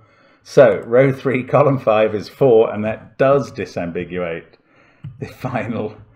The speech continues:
step of the Sudoku. I like that. I mean,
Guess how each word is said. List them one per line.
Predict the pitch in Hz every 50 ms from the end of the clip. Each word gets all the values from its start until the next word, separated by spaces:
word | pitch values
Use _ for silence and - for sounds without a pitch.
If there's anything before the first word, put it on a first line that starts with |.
| - - _ _
step | _ - - - - - 120 110 101 - - - 120
of | 107 95 -
the | 104
Sudoku. | - - 113 107 107 104 98 - 98 -
I | 104 120 131
like | 123 107 98 98 104 - -
that. | 82 82 78 - 92
I | 92
mean, | 98 101 98 98 95 90 90 -